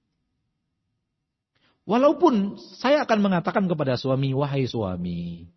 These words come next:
jangan terlalu rajin game online. Nggak ada gunanya, buang-buang umur, umurmu itu berharga."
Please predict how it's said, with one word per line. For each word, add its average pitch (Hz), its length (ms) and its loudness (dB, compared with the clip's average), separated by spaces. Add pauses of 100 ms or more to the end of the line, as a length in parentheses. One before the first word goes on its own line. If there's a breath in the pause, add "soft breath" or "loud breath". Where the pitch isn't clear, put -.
(580)
jangan 214 240 -6
terlalu 123 320 -4
rajin 107 240 -4
game 107 160 -4
online. 95 480 -10 (960)
Nggak - 160 -14
ada 120 80 -6
gunanya, 92 600 -10 (600)
buang-buang 104 560 -2
umur, 98 480 -4
umurmu 104 640 -4
itu 98 160 -8
berharga." 87 640 -10